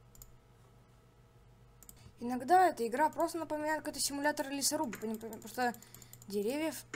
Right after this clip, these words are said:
надо рубить прям дофига. В первую ночь я буду ночевать прям в самолёте.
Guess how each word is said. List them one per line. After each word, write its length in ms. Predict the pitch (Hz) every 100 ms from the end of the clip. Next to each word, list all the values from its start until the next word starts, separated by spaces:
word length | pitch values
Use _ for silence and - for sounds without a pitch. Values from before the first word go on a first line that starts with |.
| - 226
надо 240 | 226 226
рубить 300 | 226 220 254
прям 260 | 294 277 - - -
дофига. 680 | 220 233 330 208 208 233 - - - - - - - - - - - - - - - - - - - - - - - - - - - - - - - -
В 220 | - -
первую 360 | 269 294 277 269
ночь 300 | 294 349 233
я 220 | 254 262
буду 240 | 220 240
ночевать 440 | 240 233 233 254 285
прям 240 | 247 262
в 40 | 247
самолёте. 600 | 240 240 226 190 -